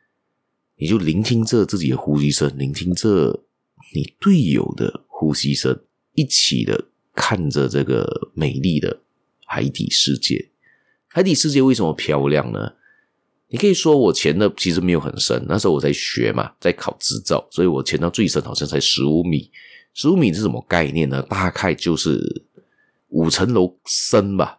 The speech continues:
大概说五层楼高的这个高度吧，因为一层楼大概三米左右。你可以说那个地方呢是非常的漂亮，因为呢，你，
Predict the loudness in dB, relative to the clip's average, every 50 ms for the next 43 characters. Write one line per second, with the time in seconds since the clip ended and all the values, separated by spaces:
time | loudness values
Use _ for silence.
0 | _ -6 -4 -2 0 0 0 0 0 -2 -2 -4 -4 -2 -2 -2 0 0 -2 -2
1 | _ -2 -2 0 0 -2 -4 -4 -4 -4 -4 -4 -4 -2 -2 -2 -2 -2 -2 -4
2 | -2 -2 -4 -4 -2 -2 0 0 0 -2 -2 -4 -2 -2 -4 -4 -2 -4 -4 -2
3 | -2 -2 -2 -2 -2 -4 -6 -6 _ -6 -4 -4 -2 -2 -4 -6 -6 _ _ _
4 | _ _ _ _ -4 -2 2 2 4 2 2 2 2 4 4 4 4 2 2 0
5 | 0 0 2 0 2 2 2 0 2 2 0 0 0 0 0 0 2 2 2 2
6 | 2 0 0 -4 -6 -12 _ _ _ _ _ _ _ _ -2 0 0 2 2 0
7 | -4 -4 -6 -2 -2 0 2 2 0 0 -2 _ _ _ _ -2 0 2 4 4
8 | 2 2 2 2 2 0 0 0 -2 -4 -6 -8 -12